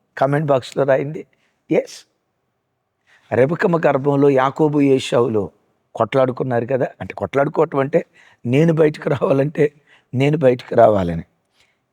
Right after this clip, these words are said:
ఇది కొంతమంది తెలియక అబద్ధం అని అంటారు.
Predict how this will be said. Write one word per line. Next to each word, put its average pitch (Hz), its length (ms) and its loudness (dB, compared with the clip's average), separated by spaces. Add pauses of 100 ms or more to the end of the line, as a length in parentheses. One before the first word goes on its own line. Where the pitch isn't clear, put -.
ఇది 147 120 2
కొంతమంది 135 540 -2
తెలియక 135 720 0 (280)
అబద్ధం 113 500 -2 (300)
అని 104 140 0
అంటారు. 90 400 -8